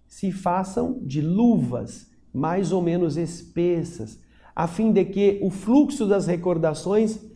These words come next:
não reprima, não modere o esforço edificante da alma encarnada, empenhada em nobres objetivos de evolução ou resgate,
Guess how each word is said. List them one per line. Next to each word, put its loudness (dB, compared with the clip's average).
não 4
reprima, 2
não 2
modere 2
o 0
esforço 0
edificante -4
da -2
alma 0
encarnada, -4
empenhada 2
em 2
nobres 0
objetivos 0
de -2
evolução 0
ou 0
resgate, -4